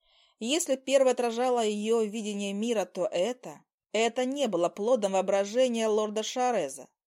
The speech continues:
Я смотрела на собственную комнату, словно бы с потолка, над нашей дверью. Отлично видела два стола, свитки с домашней работой, которые я не потрудилась сложить в сумку вчера,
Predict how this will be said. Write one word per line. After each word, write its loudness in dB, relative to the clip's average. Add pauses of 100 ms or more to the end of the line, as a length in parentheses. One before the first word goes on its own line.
(180)
Я 4
смотрела 2
на 2
собственную 0
комнату, 0
словно 4
бы -2
с -4
потолка, -4 (200)
над 2
нашей 0
дверью. -6 (560)
Отлично 2
видела 2
два 0
стола, 2
свитки -6
с -10
домашней 0
работой, -2
которые -4
я -2
не -6
потрудилась -4
сложить -2
в -10
сумку -4
вчера, -6